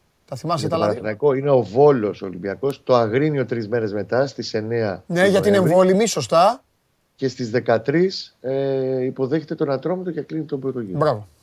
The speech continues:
Speaker 1: Ναι.
Speaker 2: Όπως και γίνει και πέρυσι.
Speaker 1: Ναι.
Speaker 2: Ε, σε αυτά τα τέσσερα μάτς, λοιπόν, ο Γιωβάνοβιτς,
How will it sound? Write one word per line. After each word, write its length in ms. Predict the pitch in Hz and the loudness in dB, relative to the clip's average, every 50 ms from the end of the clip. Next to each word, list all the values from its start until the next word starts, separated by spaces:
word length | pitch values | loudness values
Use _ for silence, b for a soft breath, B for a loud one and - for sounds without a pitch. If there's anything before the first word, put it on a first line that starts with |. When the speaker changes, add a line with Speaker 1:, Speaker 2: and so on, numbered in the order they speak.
| _ _ | _ _
Speaker 1:
Ναι. 140 | - 147 147 | -6 -4 -2
Speaker 2:
Όπως 160 | 135 123 113 | -2 -4 -4
και 80 | - 123 | -6 -8
γίνει 200 | 110 117 120 113 | -8 -8 -8 -10
και 100 | 117 110 | -10 -12
πέρυσι. 320 | 98 101 92 - - _ _ _ _ _ _ _ _ _ b b b b b b b b b b | -10 -10 -12 -12 -14 _ _ _ _ _ _ _ _ _ b b b b b b b b b b
Speaker 1:
Ναι. 220 | - 120 117 110 98 _ _ _ - | -10 -10 -10 -10 -12 _ _ _ -10
Speaker 2:
Ε, 520 | 98 104 104 101 98 95 92 92 95 92 90 90 87 85 87 85 _ | -6 -4 -4 -4 -4 -6 -6 -8 -10 -10 -12 -14 -16 -18 -18 -20 _
σε 140 | - - 110 | -8 -8 -6
αυτά 160 | 101 127 147 | 0 2 4
τα 100 | 156 160 | 4 4
τέσσερα 300 | 143 165 - 170 170 156 | 2 0 -2 0 0 0
μάτς, 200 | 147 160 151 131 | 2 0 -2 -2
λοιπόν, 300 | 139 131 127 139 151 151 | -4 -6 -2 -2 0 0
ο 60 | 151 | 0
Γιωβάνοβιτς, 640 | 139 123 120 113 120 123 123 127 135 151 151 - - | 0 0 0 0 0 0 0 0 -2 -2 -4 -4 -18